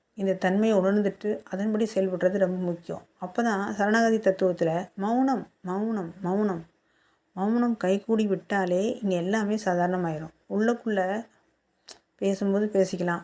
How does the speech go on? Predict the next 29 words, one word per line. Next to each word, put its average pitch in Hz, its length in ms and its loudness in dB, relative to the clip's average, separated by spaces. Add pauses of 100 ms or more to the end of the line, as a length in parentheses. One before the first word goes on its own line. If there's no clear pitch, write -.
பேசாத 202 360 -2
போது 196 240 0
இந்த 180 180 -2
மனத்தை 170 320 -2
ஸ்டாப் 170 300 -6
பண்ணிடலாம். 156 360 -10 (200)
இந்த 208 240 0
பக்கம் 226 560 -4
இந்த 185 220 0
இது 196 180 2
உள்ள 190 200 2
வரும்போதே 185 640 2
"சும்மா 214 520 -2
இரு 185 400 -2
சொல்லற" 175 460 0 (160)
அப்படிங்கிறது 180 680 -6 (680)
அந்த 180 280 -4
முருகன் 214 340 0
சொன்ன 180 360 -2
விதம் 190 460 2 (100)
இப்படி 196 200 -2
தான் 208 200 -2
இருக்குமோன்னு 190 380 -2
உணர்ந்துட 175 300 -4
முடியும். 165 280 -6 (720)
சும்மா 220 460 -4
இருன்னா 196 400 -2
கண்ணை 185 260 0
மூடி 202 400 0